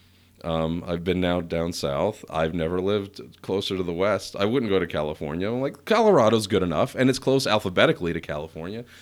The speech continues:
so I could do that." Um, <laughs> and that's pretty much how it went. The house was on the market for ten days. It sold, and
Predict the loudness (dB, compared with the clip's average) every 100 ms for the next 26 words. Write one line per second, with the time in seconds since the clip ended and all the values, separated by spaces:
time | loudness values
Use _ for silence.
0 | -20 -6 -2 -2 0 -2 0 -2 -6 -20
1 | -20 -18 -6 2 6 6 4 0 -8 -20
2 | _ -20 -4 6 10 10 10 8 8 8
3 | 6 6 6 6 6 2 4 4 4 4
4 | 2 2 4 0 0 -4 -2 0 4 4
5 | 2 0 0 2 2 0 -2 -2 -4 -10